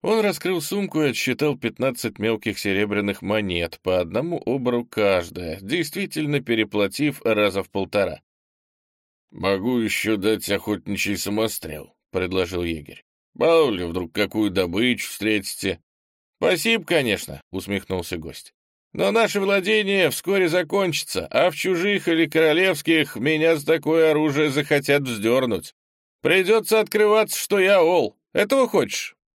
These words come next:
Хозяин смутился. Разумеется, он не хотел зла сыну теперь уже бывшего господина. Просто не сообразил, что вид беглец, скрывающийся под личиной простолюдина.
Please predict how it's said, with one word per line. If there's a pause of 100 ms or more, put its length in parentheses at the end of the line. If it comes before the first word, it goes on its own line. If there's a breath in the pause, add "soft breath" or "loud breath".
(160)
Хозяин
смутился.
Разумеется,
он
не
хотел
зла
сыну
теперь
уже
бывшего
господина. (540)
Просто
не
сообразил,
что
вид
беглец,
скрывающийся
под
личиной
простолюдина.